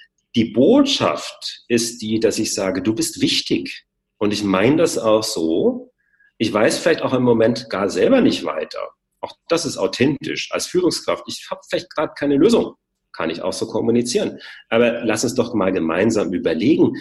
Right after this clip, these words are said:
vielleicht hast du eine gute Idee. Und das ist schon ein Gewinn, wenn ich diese, diese Frage auch wirklich in die Runde werfe und wenn ich merke, äh, oder wenn, wenn die Mitarbeiter merken, sie sind wirklich Teil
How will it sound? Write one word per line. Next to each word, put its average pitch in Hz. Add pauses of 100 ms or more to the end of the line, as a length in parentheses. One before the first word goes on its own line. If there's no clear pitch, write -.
(220)
vielleicht -
hast -
du 139
eine 143
gute 98
Idee. 85
Und 107 (720)
das -
ist 151
schon -
ein 151
Gewinn, 139 (540)
wenn 117
ich -
diese, 101 (240)
diese 90
Frage 92
auch 98
wirklich 110
in 107
die 98
Runde 98
werfe 90 (300)
und 95
wenn 98
ich 95
merke, 92 (640)
äh, 90
oder 95
wenn, 90
wenn 85
die 85
Mitarbeiter 107
merken, 82
sie 95
sind 92
wirklich -
Teil 85